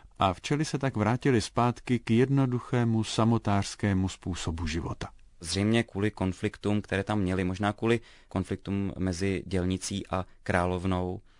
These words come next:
Speaker 2: Tam je velmi dobře známé, že dělnice, pokud jsou dostatečně velké, tak raději utečou z toho společenství a založí si vlastní hnízdo. A proto ta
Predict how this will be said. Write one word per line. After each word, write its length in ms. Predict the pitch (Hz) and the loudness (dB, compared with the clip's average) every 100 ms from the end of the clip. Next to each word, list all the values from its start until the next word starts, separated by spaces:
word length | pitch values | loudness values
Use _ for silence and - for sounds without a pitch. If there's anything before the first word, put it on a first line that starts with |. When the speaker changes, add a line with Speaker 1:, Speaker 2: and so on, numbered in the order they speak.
| - | -10
Speaker 2:
Tam 140 | - 92 | -4 -2
je 100 | 90 - | -2 -2
velmi 200 | 87 90 | -2 -2
dobře 240 | 82 92 | -4 -4
známé, 380 | 90 85 87 87 | -4 -2 -2 -2
že 160 | 92 90 - - | -4 -6 -14 -6
dělnice, 640 | 92 87 92 90 95 92 - - - | -2 2 0 0 0 0 -2 -16 -10
pokud 300 | 92 - 98 | -8 -6 -4
jsou 320 | 101 95 95 - | -2 0 -2 -6
dostatečně 600 | 95 - 95 104 - 107 | -8 -6 -6 -6 -4 0
velké, 480 | 95 90 - 90 87 - - | 0 -2 -2 -2 -4 -8 -8
tak 180 | 95 - | -6 -4
raději 540 | 92 92 101 101 104 | -2 -2 0 -2 -4
utečou 420 | 101 - - 104 | -6 -6 -6 -6
z 60 | 98 | -6
toho 160 | 101 | -6
společenství 640 | 104 101 95 - 95 - 101 | -6 -6 -6 -6 -8 -6 -6
a 40 | |
založí 300 | 92 92 98 | -4 -4 -6
si 140 | - | -6
vlastní 380 | 92 90 - 107 | 0 0 0 -2
hnízdo. 540 | 101 95 87 90 85 - - - - - - - | 0 -2 -2 -4 -4 -6 -18 -20 -20 -20 -20 -4
A 140 | 90 | -4
proto 280 | - 92 101 | -2 -2 -2
ta 200 | 107 101 | 0 0